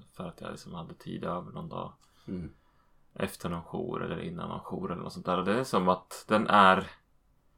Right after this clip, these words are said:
Speaker 1: Man kan ju se-, sitta med någon som gillar,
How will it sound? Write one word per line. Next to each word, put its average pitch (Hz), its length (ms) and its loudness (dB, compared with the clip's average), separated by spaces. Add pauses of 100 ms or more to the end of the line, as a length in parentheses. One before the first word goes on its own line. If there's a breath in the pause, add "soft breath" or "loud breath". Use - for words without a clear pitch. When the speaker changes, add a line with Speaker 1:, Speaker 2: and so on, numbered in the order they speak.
(1200 loud breath)
Speaker 1:
Man - 180 2
kan 127 140 4
ju 127 80 6
se-, 123 280 6
sitta 120 400 2
med 92 460 6
någon 92 180 2
som 92 200 -2
gillar, 90 200 0